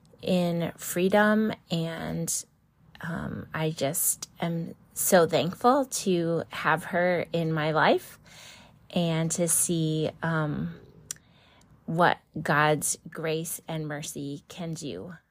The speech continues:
for someone. So I pray it's an encouragement to you as well. Um, but before we get started,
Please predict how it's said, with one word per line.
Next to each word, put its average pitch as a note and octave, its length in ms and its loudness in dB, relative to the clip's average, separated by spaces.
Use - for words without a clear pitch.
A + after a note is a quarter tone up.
for D3+ 240 -10
someone. C#3+ 520 -10
So D#3 420 -4
I F3 160 -4
pray E3+ 520 -4
it's E3+ 220 -4
an E3+ 100 0
encouragement D#3 840 -8
to - 120 -8
you D3+ 420 -6
as D#3 240 -8
well. C#3+ 420 -6
Um, F3 640 -4
but G3+ 280 2
before A3+ 360 4
we C4 160 0
get C#4 240 2
started, F#3+ 760 4